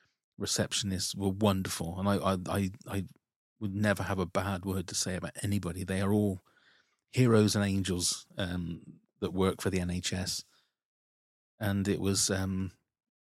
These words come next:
but in the end, it got to the point where we found out that I had,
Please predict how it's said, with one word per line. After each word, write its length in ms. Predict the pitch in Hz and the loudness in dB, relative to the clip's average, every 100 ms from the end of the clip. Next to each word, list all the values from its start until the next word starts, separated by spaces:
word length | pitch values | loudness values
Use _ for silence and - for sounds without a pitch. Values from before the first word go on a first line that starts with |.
| _ _ _ _ _ 139 _ 151 127 | _ _ _ _ _ -20 _ -16 -8
but 440 | 151 151 139 160 | -2 0 8 10
in 160 | 143 123 | 10 8
the 100 | 113 | 6
end, 180 | 107 | 4
it 120 | 107 110 | 4 4
got 160 | 107 | 2
to 100 | - | 4
the 60 | 104 | 2
point 340 | - 107 104 | 6 6 6
where 320 | 104 98 98 - | 4 4 4 2
we 80 | 104 | 0
found 320 | - 98 95 | 2 2 2
out 240 | 92 92 - | 0 -2 -6
that 140 | - | -10
I 100 | - | -8
had, 360 | 98 95 87 | -6 -6 -6